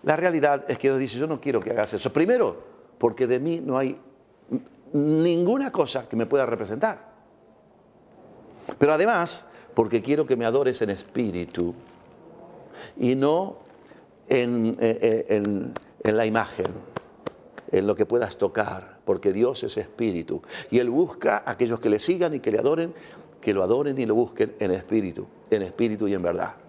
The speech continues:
Palabras de Jesucristo. Por eso, eh, aunque a veces uno sufre por esto,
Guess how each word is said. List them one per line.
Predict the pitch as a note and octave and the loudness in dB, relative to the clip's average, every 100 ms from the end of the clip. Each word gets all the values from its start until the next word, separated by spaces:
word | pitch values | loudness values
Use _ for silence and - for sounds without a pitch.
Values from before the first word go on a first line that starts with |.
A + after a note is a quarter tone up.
| - | -4
Palabras | A2 A#2+ A#2 | 0 2 0
de | G2+ | -2
Jesucristo. | G#2 G2 F2+ F2+ - - - - - - - - - - | -6 -6 -4 -6 -8 -18 -18 -20 -20 -20 -20 -18 -10 2
Por | D3 | 4
eso, | F#3 F#3+ - - - - - - - - - | 4 2 0 -8 -18 -20 -20 -20 -20 -8 2
eh, | B2 B2 A#2 A#2 | 4 4 4 4
aunque | C3 C3+ | 2 4
a | F3 | 2
veces | F#3 E3 | 2 0
uno | G3 E3+ | 2 2
sufre | - B3+ A3 C3 G#2 | 2 2 2 2 2
por | G#2 | 2
esto, | G2 G2 F3 F3+ | 2 2 0 -2